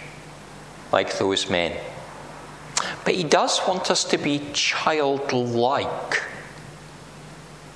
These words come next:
And those are two different things, aren't they? Childish and childlike. This morning,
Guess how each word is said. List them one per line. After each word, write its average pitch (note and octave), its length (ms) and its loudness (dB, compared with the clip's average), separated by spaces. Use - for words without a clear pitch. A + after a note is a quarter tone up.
And G#2+ 180 2
those A#2+ 840 4
are G2 380 4
two D#3+ 340 2
different - 480 0
things, F2+ 640 2
aren't A2+ 280 4
they? D#2+ 240 0
Childish A2+ 1080 0
and F#2 180 0
childlike. G2 1160 4
This - 320 4
morning, C3 540 6